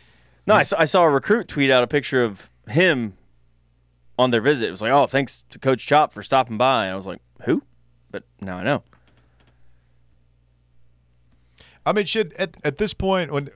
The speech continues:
Speaker 2: we're talking about redoing the way we do college football and, uh, the way we compensate the players and everything, you know, it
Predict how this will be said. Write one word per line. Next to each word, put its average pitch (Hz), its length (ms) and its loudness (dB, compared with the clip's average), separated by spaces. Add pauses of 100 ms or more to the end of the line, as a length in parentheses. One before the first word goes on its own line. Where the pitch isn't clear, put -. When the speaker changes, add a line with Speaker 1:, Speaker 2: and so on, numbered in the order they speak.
(120)
Speaker 2:
we're 135 160 -4
talking 151 420 -4
about 117 340 0
redoing 117 580 -6
the 98 80 -4
way 104 220 -2
we 92 240 -8
do 92 260 -6
college 92 440 -6
football 87 680 -6
and, 69 180 -16 (800)
uh, 50 160 -20 (260)
the 80 200 -16
way 87 160 -4
we 80 240 -8
compensate 101 720 -6
the - 60 -12
players 98 460 -2
and 98 80 -10
everything, 92 500 -8
you 90 80 -10
know, - 140 -16
it 92 200 -20